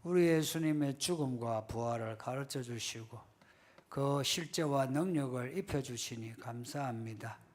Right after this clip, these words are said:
우리의 성도들 예수님의 그 죽음, 부활, 그 살아있는 하나님의 사랑을 알게 하사 그대로 받아들여 그 사랑의 감화감도 우리 예수님이 우리를 위하여 죽으신 것처럼 우리도 예수님을 위하여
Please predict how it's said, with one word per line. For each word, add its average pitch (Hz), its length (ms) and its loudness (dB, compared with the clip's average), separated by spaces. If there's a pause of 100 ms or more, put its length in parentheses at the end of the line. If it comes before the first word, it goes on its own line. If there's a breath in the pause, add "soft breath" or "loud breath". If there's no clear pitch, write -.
(460 soft breath)
우리의 143 260 4
성도들 123 580 -4 (220)
예수님의 127 800 -2
그 117 260 -8
죽음, 113 560 -6
부활, 123 640 -2 (500 loud breath)
그 175 460 6
살아있는 147 680 4
하나님의 120 640 0
사랑을 123 760 -4 (500 loud breath)
알게 135 460 -2
하사 120 680 0
그대로 123 380 -6
받아들여 117 920 -4 (320 soft breath)
그 170 220 4
사랑의 143 600 2
감화감도 117 1200 -6 (480 loud breath)
우리 185 220 8
예수님이 170 540 6
우리를 143 340 4
위하여 139 220 2
죽으신 147 460 -2
것처럼 120 420 -8
우리도 139 380 0
예수님을 123 680 -2
위하여 117 280 -4